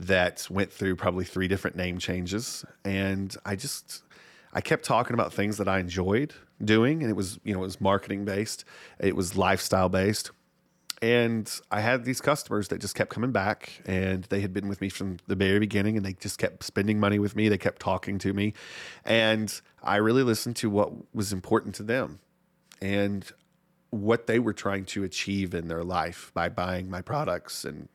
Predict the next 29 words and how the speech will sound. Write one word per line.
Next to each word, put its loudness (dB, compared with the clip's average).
being -6
a -8
supporter -2
of -8
what, -6
what -2
I 2
was -2
doing. -6
And 0
I 6
looked 4
at, 4
like, 4
what 4
do 6
I 6
want 2
my 4
life 2
to -8
look -6
like -2
in -2
the -4
next -6
few -8
years? -4
And 2